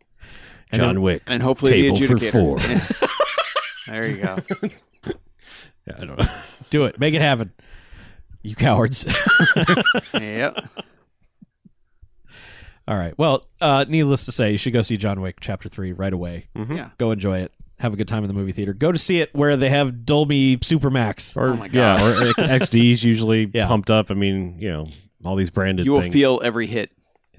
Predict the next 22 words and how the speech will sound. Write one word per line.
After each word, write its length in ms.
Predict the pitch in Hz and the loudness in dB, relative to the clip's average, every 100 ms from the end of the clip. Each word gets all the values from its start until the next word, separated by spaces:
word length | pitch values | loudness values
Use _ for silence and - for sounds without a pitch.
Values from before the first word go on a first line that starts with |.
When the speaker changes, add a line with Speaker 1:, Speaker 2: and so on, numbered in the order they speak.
| - | -2
Speaker 2:
Not 140 | 117 | 0
a, 140 | 107 82 | 0 -4
yeah, 280 | 110 110 80 | -6 -6 -4
no, 200 | 120 107 | -2 -2
X, 260 | 107 104 - | -2 -6 -8
what, 180 | 127 90 | -8 -6
X 200 | 135 - | -6 -2
D's 240 | 123 95 | -2 -4
all 100 | 78 87 | -6 -6
right. 200 | 82 90 | -6 -6
I'm 140 | 110 | -2
thinking 220 | 131 104 | 0 0
of 80 | 87 | 0
the 100 | 87 | 0
R 140 | 92 | -2
P 120 | 85 90 | -2 -4
X. 140 | 82 | 0
R 120 | 113 | 0
P 120 | 113 98 | 2 0
X 140 | 90 | -2
is, 120 | 80 | -6
like, 120 | 76 | -10